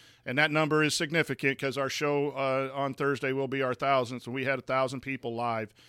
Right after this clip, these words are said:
Thank you so much for that. It, it helps us, um, a-, and, um, we, we appreciate each and every,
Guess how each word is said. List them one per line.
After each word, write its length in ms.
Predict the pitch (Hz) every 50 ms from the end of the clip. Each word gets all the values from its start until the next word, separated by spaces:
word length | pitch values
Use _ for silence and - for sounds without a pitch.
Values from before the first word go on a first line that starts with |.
| - - _ _ _
Thank 260 | - 160 165 160 - -
you 40 | 131
so 260 | - - 196 175 160
much 240 | 147 139 131 131 -
for 100 | - 131
that. 260 | 120 127 127 123 123 123
It, 120 | 120 120 123
it 140 | 131 123 117
helps 320 | 117 143 143 135 - -
us, 340 | 147 135 131 - - - - 123
um, 380 | 123 127 123 120 120 117 117 - _ _ _ _ _ - - - _ _ _
a-, 60 | -
and, 500 | 127 127 123 123 127 127 123 123 120 113
um, 440 | 123 120 120 117 113 110 113 117 - - _ _ _ _ _
we, 180 | - 127 131 123
we 160 | 135 135 139
appreciate 560 | 127 - - 143 135 127 - 135 127 123 120 - _
each 220 | 131 127 120 -
and 80 | 127 123
every, 300 | 123 117 120 117 117